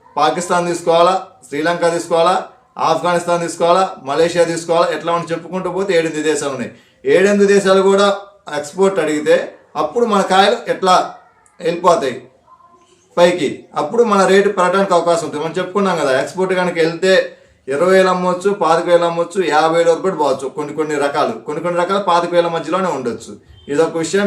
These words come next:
మీరు గమనించుకోవాలా. అయితే ఇప్పుడు ఏసీలో పెట్టుకోవాలా వద్దా ఈ రేటు విషయంలో అని అయితే చాలామంది రైతు సోదరులు అడగడం జరుగుతుంది. అయితే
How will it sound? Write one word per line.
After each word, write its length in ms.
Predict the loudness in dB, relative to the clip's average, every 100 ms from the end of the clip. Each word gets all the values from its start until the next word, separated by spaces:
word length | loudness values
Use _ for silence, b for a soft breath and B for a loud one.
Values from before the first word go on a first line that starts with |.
| 0
మీరు 160 | 0 0 -2 -2
గమనించుకోవాలా. 600 | -2 -2 -4 -4 -2 -4 -10 b b -8
అయితే 260 | -4 2 4 2 0
ఇప్పుడు 260 | -6 4 6 6
ఏసీలో 280 | 4 2 0
పెట్టుకోవాలా 600 | -2 -2 2 4 4 4 4 0
వద్దా 260 | -2 -2 -2 0
ఈ 20 | 0
రేటు 220 | 0 0 -2 -6
విషయంలో 380 | -6 -6 -6 -6
అని 120 | -4 -4
అయితే 160 | -2 -4 -2
చాలామంది 480 | 0 2 0 -4 -4
రైతు 140 | -4 -2
సోదరులు 260 | -2 -2 -4
అడగడం 280 | -4 -4 -4
జరుగుతుంది. 400 | -4 -6 -8 -12 -14 b b b
అయితే 240 | -4 2